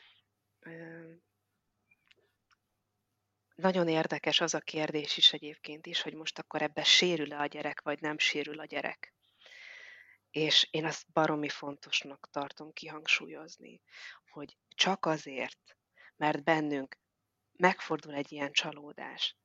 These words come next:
egy ilyen érzés, mert elsírjuk magunkat,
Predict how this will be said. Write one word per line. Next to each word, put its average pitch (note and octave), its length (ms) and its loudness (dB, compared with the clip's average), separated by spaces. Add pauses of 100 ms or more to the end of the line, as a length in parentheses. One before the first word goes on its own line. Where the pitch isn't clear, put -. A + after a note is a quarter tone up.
egy D#3 180 -2
ilyen D3+ 240 -12
érzés, C#3+ 640 -4 (200)
mert D#3+ 240 0
elsírjuk D3 640 4
magunkat, C#3+ 640 -4